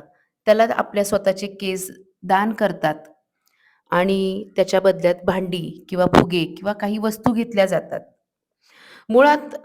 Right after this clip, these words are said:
अ, केस देणं हे कितपत योग्य आहे? बायकांनी केस देऊच नयेत. हे फक्त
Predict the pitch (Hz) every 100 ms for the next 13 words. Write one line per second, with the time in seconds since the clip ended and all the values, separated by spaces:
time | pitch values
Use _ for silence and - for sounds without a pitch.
0 | - - - - - - _ 247 240 233
1 | - - 202 196 180 170 - - _ _
2 | _ _ _ _ _ _ _ _ - 277
3 | 277 269 - 277 269 214 190 - 185 -
4 | 147 - - _ _ _ _ _ _ _
5 | _ _ _ _ _ - 208 220 220 269
6 | 269 269 254 233 202 185 208 - 185 151
7 | - - _ _ _ _ _ - 294 277
8 | 285